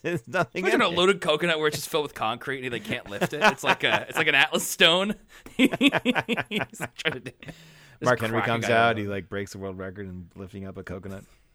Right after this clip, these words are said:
Speaker 2: Yeah, I'm
Speaker 1: <laughs>
Speaker 2: really, uh, Piper asks Eddie if Sean O'Haire can hold Eddie's belt.
Speaker 1: What a
Speaker 2: And
Speaker 1: weird
Speaker 2: it
Speaker 1: question.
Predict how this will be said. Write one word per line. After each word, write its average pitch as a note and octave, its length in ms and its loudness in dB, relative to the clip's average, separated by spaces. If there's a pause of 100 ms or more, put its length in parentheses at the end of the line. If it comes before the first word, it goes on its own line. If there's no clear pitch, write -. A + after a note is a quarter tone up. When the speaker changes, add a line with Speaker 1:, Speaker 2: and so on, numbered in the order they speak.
(760)
Speaker 2:
Yeah, A#2+ 340 0
I'm D3+ 120 2
Speaker 1:
<laughs> - 20 2
Speaker 2:
really, E3+ 300 -4 (1040)
uh, C3+ 140 0
Piper C#4+ 300 2
asks B3 260 2
Eddie F#3 260 0
if D3+ 80 -4
Sean E3+ 180 -4
O'Haire E3+ 200 -2
can C#3+ 120 -10
hold D3 180 -8
Eddie's C3 220 -6
belt. C3 420 -10 (460)
Speaker 1:
What D#3 140 -2
a D#4+ 80 2
Speaker 2:
And A3+ 140 -2
Speaker 1:
weird D3+ 320 2
Speaker 2:
it C3 60 -16
Speaker 1:
question. G2+ 600 -4